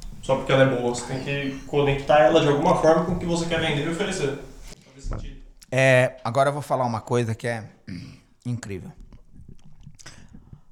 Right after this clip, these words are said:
Speaker 2: Apesar das pessoas se interessarem muito por histórias e as histórias terem um poder quase sobrenatural de conectar pessoas,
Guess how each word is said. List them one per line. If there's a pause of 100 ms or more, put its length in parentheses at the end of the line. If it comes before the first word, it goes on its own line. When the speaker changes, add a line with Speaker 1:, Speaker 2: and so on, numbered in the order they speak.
(280)
Speaker 2:
Apesar
das
pessoas (1120)
se
interessarem
muito
por
histórias (640)
e
as
histórias
terem
um
poder
quase
sobrenatural
de
conectar
pessoas,